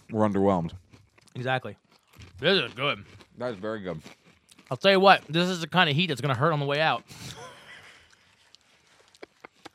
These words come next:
Speaker 2: <laughs>
Speaker 1: Real quick.
Speaker 2: Yeah.
Speaker 1: Whenever I see a weird commercial,
Speaker 2: Mm-hmm.
Speaker 1: I write it down.
Speaker 2: Okay.
Speaker 1: I wanna share it.
Speaker 2: Mm-hmm.
Speaker 1: Can I have a napkin?
Speaker 2: Mm-hmm.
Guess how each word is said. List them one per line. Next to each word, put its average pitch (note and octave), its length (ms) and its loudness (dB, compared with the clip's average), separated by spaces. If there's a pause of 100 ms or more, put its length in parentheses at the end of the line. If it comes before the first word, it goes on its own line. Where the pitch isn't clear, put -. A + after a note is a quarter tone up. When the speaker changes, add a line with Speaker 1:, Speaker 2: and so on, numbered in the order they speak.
(300)
Speaker 2:
<laughs> G3 80 -10 (1080)
Speaker 1:
Real D#3+ 100 -2
quick. F#2+ 300 -4 (260)
Speaker 2:
Yeah. D#3+ 140 -4 (640)
Speaker 1:
Whenever - 280 6
I F3+ 100 10
see D#3+ 160 0
a C#3 60 4
weird G#2+ 240 -2
commercial, E2+ 460 -6 (180)
Speaker 2:
Mm-hmm. D#3 180 -6 (460)
Speaker 1:
I F#2 60 0
write F#2+ 240 2
it E2 100 -6
down. D#2 280 -8 (880)
Speaker 2:
Okay. D#3+ 320 0 (220)
Speaker 1:
I G#2+ 120 -2
wanna G#2 240 0
share F2+ 300 -2
it. - 80 -12 (100)
Speaker 2:
Mm-hmm. C#3 120 -16
Speaker 1:
Can G#3 80 -18 (100)
I D3+ 60 -2
have F#3 80 0
a C3+ 60 0
napkin? G#2 420 -4 (240)
Speaker 2:
Mm-hmm. F3+ 160 -12